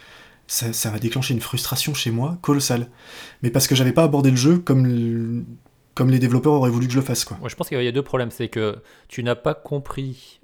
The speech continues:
Speaker 2: euh, l'objectif du jeu, et le jeu n'a pas été capable de te faire comprendre aussi.
Speaker 1: C'est ça. Euh,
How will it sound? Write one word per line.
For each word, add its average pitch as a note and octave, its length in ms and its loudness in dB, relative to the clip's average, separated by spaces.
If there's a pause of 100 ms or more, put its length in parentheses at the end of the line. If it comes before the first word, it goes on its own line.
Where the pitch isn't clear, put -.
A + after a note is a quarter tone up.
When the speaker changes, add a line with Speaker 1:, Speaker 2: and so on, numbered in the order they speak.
Speaker 2:
euh, G2+ 540 -6
l'objectif A2+ 720 -6
du G#2+ 160 -10
jeu, D3+ 380 -2 (360)
et A#2+ 100 0
le B2 80 0
jeu C#3 140 -4
n'a C#3+ 160 0
pas - 140 0
été C3+ 200 -4
capable D#3 520 -4
de - 100 -12
te B2 100 -4
faire - 180 -6
comprendre C#3 340 -6
aussi. A#2+ 220 -8 (540)
Speaker 1:
C'est - 120 -4
ça. - 300 -2 (800)
Euh, A#2 80 -10